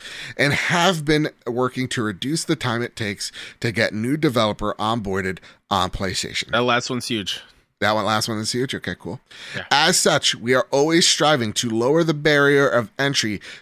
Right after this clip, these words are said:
Speaker 1: to improve the process of publishing on PlayStation. We're pleased to announce the new initiative that will make it easier for partners to hop in, get started, and start developing for PlayStation.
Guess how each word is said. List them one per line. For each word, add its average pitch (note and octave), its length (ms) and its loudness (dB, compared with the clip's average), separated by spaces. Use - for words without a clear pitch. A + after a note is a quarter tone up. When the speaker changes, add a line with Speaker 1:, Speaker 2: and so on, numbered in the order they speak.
Speaker 1:
to F#3+ 180 2
improve G3 360 2
the F3+ 100 2
process A#2 540 0
of G#2 180 -10
publishing B2 480 0
on G2+ 200 -2
PlayStation. G2+ 600 -4
We're A2+ 140 2
pleased E3 440 -6
to D#3 120 4
announce C3 320 2
the A#2+ 260 -4
new A2+ 180 0
initiative A#2 520 0
that A#2 180 0
will G#2 120 -2
make A2 260 -4
it C#3+ 160 -2
easier G3+ 380 2
for G3 120 -2
partners G#2+ 420 -2
to - 100 -6
hop C3+ 280 0
in, A#2 180 0
get C3 220 2
started, G2+ 480 2
and G2 180 -2
start A2 220 0
developing G2 560 0
for F2+ 140 -2
PlayStation. G#2 600 -4